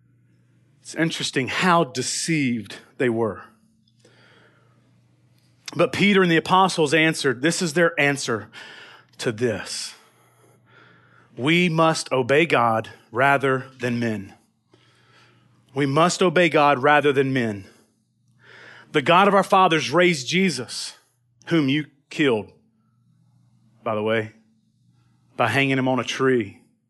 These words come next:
"God exalted him at his right hand as leader, as prince and savior, in order to give repentance to Israel and forgiveness of sins. And we're witnesses of these things, and so is the Holy Spirit, whom God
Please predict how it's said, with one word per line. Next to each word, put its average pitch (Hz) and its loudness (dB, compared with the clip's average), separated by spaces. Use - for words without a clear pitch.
"God 175 4
exalted 165 0
him 160 2
at 147 0
his 135 0
right 151 4
hand 156 2
as 117 -2
leader, 147 2
as 135 0
prince - -2
and 143 0
savior, 127 0
in 165 2
order 196 4
to 185 0
give 160 2
repentance 185 0
to 180 -2
Israel 156 2
and 160 -2
forgiveness 180 0
of 160 -6
sins. 208 0
And 170 0
we're 196 6
witnesses 214 0
of 170 0
these 170 -2
things, 185 2
and 160 0
so 226 4
is 190 2
the 180 2
Holy 208 6
Spirit, 214 0
whom 202 4
God 202 4